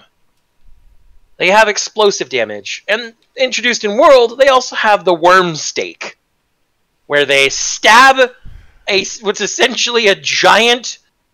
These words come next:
fuse-lit bomb of a stake into the monster. Now, <laughs>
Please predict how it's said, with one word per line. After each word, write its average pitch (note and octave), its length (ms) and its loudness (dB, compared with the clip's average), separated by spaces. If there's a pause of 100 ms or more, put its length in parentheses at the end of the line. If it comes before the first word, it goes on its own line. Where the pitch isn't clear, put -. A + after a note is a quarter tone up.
(120)
fuse-lit G#3 1080 -6
bomb D#3+ 680 2 (160)
of - 640 -6
a C#3+ 40 0
stake - 920 -4 (640)
into F3+ 840 -6
the G#3 80 -12
monster. - 680 0 (3750)
Now, G3 480 2
<laughs> - 60 -4